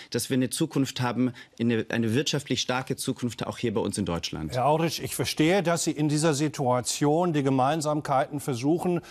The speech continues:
Speaker 2: zu betonen. Ich würde gerne noch mal zurückkommen sozusagen auf das, was heute im Kabinett passiert. Ich gehe davon aus,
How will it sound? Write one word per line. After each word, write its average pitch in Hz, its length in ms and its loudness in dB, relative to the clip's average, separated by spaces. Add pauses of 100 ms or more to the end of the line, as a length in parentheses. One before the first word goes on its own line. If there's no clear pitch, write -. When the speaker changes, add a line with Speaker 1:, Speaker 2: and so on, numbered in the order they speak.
(280)
Speaker 2:
zu 151 160 2
betonen. 143 500 0
Ich 156 180 -4
würde 165 220 2
gerne 165 220 0
noch 160 80 0
mal 160 160 0
zurückkommen 165 600 -2
sozusagen 147 580 -2
auf 147 220 0
das, 143 240 0
was 147 180 0
heute 139 240 0
im 131 120 -2
Kabinett 123 460 0
passiert. 185 520 0
Ich 143 160 -6
gehe 160 200 4
davon 156 260 0
aus, 139 420 0